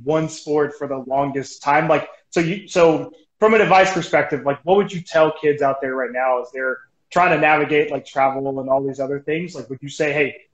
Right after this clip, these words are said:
play as many sports as you can," or, or obviously because of your path,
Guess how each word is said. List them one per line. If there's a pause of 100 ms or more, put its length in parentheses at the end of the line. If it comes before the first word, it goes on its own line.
(120)
play
as
many
sports
as
you
can,"
or,
or (440)
obviously
because
of
your
path,